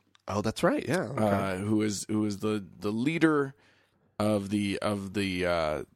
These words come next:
Speaker 2: the F L D S, the, the fundamentalist Latter-day Saints, uh, group. They, they like to marry lots of girls. Those, uh, those, those F L D S men have lots of wives.
Speaker 1: Yeah,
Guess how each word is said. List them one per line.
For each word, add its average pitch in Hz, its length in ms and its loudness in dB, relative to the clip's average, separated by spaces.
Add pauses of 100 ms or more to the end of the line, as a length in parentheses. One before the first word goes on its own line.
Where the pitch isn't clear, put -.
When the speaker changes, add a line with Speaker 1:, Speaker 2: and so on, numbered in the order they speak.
(320)
Speaker 2:
the 113 260 0
F 151 320 2
L 117 140 4
D 107 180 2
S, 95 320 0
the, 95 320 -2
the 87 200 -6
fundamentalist 139 880 2 (120)
Latter-day 101 440 0
Saints, - 580 -2 (340)
uh, 92 360 0
group. 110 480 0 (500)
They, 113 180 4
they 117 200 2
like 135 240 2
to 113 80 0
marry 110 240 2
lots 104 260 0
of 98 60 -4
girls. 92 460 0 (420)
Those, 107 260 2
uh, 101 240 4
those, 113 320 2
those 117 280 2
F 139 160 2
L 117 120 2
D 110 100 2
S 104 160 0
men 101 360 -2 (240)
have 104 180 -2
lots 104 240 0
of 101 80 2
wives. 90 540 0
Speaker 1:
Yeah, 139 280 -2